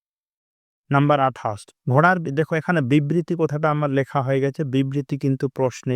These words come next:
ছিল না। ক্লিয়ার? এই বিবৃতি কিন্তু লিখবে না তোমরা, ডাইরেক্ট প্রশ্নটা লিখবে, এটা ভুল করে লেখা হয়ে গেছে। ঘোড়ার বিবর্তনে তার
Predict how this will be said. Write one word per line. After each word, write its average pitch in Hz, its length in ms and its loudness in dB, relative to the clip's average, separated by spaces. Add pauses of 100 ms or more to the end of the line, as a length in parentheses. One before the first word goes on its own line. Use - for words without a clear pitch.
ছিল 143 300 2
না। 104 140 0 (280)
ক্লিয়ার? 151 280 4 (320)
এই 139 120 4
বিবৃতি 143 560 0
কিন্তু 147 420 -2
লিখবে 123 560 0
না 135 240 4
তোমরা, 110 360 -6
ডাইরেক্ট 127 420 -2
প্রশ্নটা 123 540 -4
লিখবে, 139 340 -2
এটা 120 160 0
ভুল 113 260 -2
করে 151 260 0
লেখা 117 360 -4
হয়ে 135 260 2
গেছে। 104 280 -6 (440)
ঘোড়ার 165 300 4
বিবর্তনে 170 500 -2
তার 143 260 0